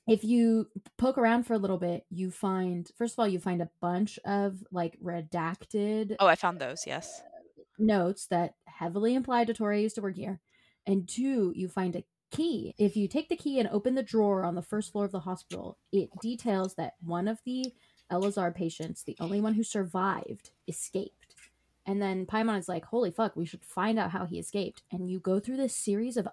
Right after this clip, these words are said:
Speaker 1: underground ruins where you're just, like, fighting a bunch of, like, the, the new enemies in the desert, by the way, so weird. Like, little dragons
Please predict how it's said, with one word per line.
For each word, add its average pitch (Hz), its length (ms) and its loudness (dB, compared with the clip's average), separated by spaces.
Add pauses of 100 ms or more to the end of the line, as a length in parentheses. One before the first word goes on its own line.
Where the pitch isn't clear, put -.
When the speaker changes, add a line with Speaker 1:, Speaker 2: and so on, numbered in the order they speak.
Speaker 1:
underground 226 560 0
ruins 196 500 -2
where 185 120 -4
you're 175 180 -4
just, 165 240 -8
like, 180 140 -8
fighting 247 540 2 (540)
a 202 100 2
bunch 202 680 0
of, 226 240 4 (120)
like, 175 320 0 (200)
the, 180 320 4 (100)
the 254 120 4
new 381 200 4
enemies 240 440 2
in 370 80 2
the 254 160 0 (600)
desert, 185 280 0
by 339 100 2
the 349 80 -4
way, 403 200 0
so 339 260 2
weird. - 320 -4 (360)
Like, 226 320 4
little 240 260 6
dragons 202 340 2